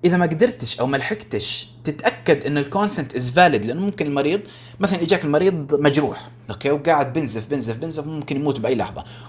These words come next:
ولكنه صاحي، فبالتالي انت خلص اخذت الكونسنت وتاكدت انه هذا الانسان صاحي وبتقدر تاخذ من الكونسنت.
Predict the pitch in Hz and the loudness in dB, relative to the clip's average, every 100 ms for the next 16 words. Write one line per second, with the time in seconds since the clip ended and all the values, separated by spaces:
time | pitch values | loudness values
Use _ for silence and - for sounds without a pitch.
0 | - 160 185 190 202 - 170 - 95 92 | 0 4 4 4 0 2 0 0 -6 -10
1 | 139 196 180 190 165 - 170 - 147 - | -4 -4 -2 -2 -2 -2 -6 0 0 2
2 | 151 147 190 - - - - 151 147 - | -2 -2 -6 -8 -16 -20 -4 -2 -2 2
3 | 202 135 143 151 170 135 110 117 156 185 | 2 2 -2 2 2 2 -2 -2 -2 -2
4 | - - 143 127 175 170 143 120 104 104 | -4 2 2 2 -2 -4 -4 -6 -6 -8
5 | 92 - 78 76 | -8 -10 -14 -16